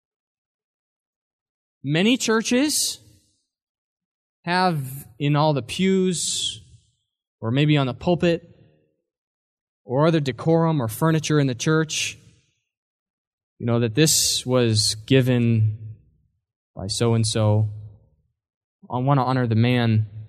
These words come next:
Everybody needs to know. So we'll name that row after him.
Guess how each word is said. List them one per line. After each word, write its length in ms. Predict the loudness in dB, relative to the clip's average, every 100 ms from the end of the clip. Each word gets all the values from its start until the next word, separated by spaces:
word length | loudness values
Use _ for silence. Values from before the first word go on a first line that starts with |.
| _ _ _ _ _ -10
Everybody 340 | -4 0 2 2
needs 240 | 0 0
to 100 | -2
know. 600 | -2 0 2 2 0 -4 -10 -18 -20 _ _ _ _ _ _ _ _ _ _ _ _ _ _ -16
So 200 | -6 -2
we'll 140 | 0
name 520 | 0 0 2 0 -4 -2
that 200 | -2 -2
row 500 | -4 0 2 2 -2
after 680 | 0 -2 -2 -2 0 -2 -6 -6
him. 400 | 0 2 0